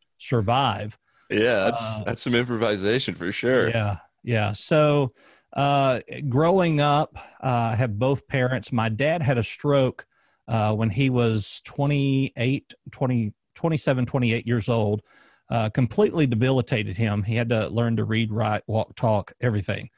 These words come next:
Speaker 1: And so in that came a lot of anger, uh, a lot of resentment. And so there was quite a bit of, of abuse growing up.
Speaker 2: So he was twenty-eight when that happened. And how
Speaker 1: Mm.
Speaker 2: old was he when you were born?
Speaker 1: Let's see.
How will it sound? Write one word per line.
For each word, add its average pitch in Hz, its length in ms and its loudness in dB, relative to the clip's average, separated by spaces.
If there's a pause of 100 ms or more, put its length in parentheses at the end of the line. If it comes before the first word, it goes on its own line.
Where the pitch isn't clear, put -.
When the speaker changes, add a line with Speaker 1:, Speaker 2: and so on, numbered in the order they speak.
(200)
Speaker 1:
And 127 180 -2
so 135 560 2
in 175 300 2
that 135 360 0 (100)
came 135 260 0
a 113 40 2
lot 113 200 0
of 104 160 -2
anger, 143 480 0 (440)
uh, 110 200 0
a - 20 0
lot 113 200 2
of 104 100 -2
resentment. 127 680 0
And 110 200 0
so 117 360 0
there 123 200 0
was 117 180 0
quite 139 340 0
a 120 60 0
bit 123 320 0
of, 113 460 -2
of 113 180 0
abuse 113 640 -2 (140)
growing 127 340 2
up. 139 220 0 (400)
Speaker 2:
So 95 180 0
he - 160 -6
was 127 160 0
twenty-eight 143 380 -2
when 101 160 0
that 101 180 -2
happened. 92 420 -2
And 90 200 -2
how 147 200 0
Speaker 1:
Mm. 165 40 2
Speaker 2:
old 143 240 2
was 110 120 2
he 113 120 2
when 101 180 2
you 92 80 0
were 80 100 -2
born? 71 360 -4 (420)
Speaker 1:
Let's 139 240 -4
see. 127 260 0